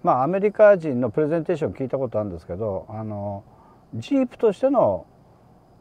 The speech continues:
半チャーハン、半ラーメンなんで、あの、つまりエンジンとモーターの組み合わせっていう意味なんですけどね。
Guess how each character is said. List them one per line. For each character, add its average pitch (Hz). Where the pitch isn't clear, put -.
半 -
チ 156
ャ 143
ー 123
ハ 98
ン、 92
半 107
ラ 110
ー -
メ 92
ン 82
な 78
ん 73
で、 90
あ 98
の、 92
つ 143
ま 127
り 98
エ 127
ン 123
ジ 101
ン 95
と 147
モ 113
ー -
タ 104
ー -
の 131
組 107
み 104
合 98
わ 95
せ 131
っ -
て -
い 90
う -
意 85
味 87
な 82
ん -
で 76
す -
け -
ど 85
ね。 110